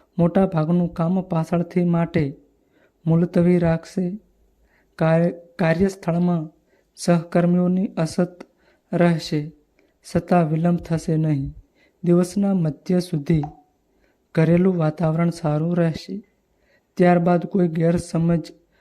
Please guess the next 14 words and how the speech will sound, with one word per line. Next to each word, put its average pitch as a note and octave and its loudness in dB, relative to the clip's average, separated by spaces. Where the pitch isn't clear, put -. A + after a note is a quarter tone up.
અથવા G3 2
માગણીઓ E3+ 2
પૂરી E3+ -2
ન E3+ 0
થવાને D#3+ -2
કારણે D#3 0
અશાંતિ F3+ 2
થઈ D#3+ 0
શકે D#3+ -6
છે. E3+ -12
સાંજના D#3+ 0
સમયે E3 -2
સ-, E3+ -6
સ્વાસ્થ્યમાં F3+ 0